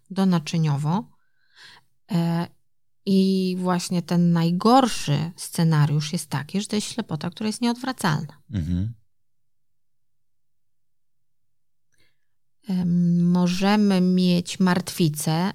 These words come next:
Speaker 1: naprawdę bardzo dużego obszaru, nie tylko na twarzy, ale oczywiście w różn-, w innych częściach ciała także, no bo w
Speaker 2: Mhm.
Speaker 1: zależności od tego,
Speaker 2: Gdzie?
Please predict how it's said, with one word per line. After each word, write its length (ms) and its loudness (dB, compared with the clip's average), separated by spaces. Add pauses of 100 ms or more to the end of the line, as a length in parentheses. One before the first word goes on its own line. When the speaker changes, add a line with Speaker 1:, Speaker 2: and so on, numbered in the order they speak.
(100)
Speaker 1:
naprawdę 600 0
bardzo 420 0
dużego 480 -2
obszaru, 540 0
nie 180 2
tylko 380 -2
na 160 2
twarzy, 460 -6
ale 220 -4
oczywiście 520 -2
w 80 -2
różn-, 440 -4
w 160 -8
innych 420 4
częściach 480 -4
ciała 440 -8
także, 440 0
no 120 -4
bo 100 -2
w 40 -4
Speaker 2:
Mhm. 160 2
Speaker 1:
zależności 420 0
od 160 -8
tego, 380 -2
Speaker 2:
Gdzie? 200 -2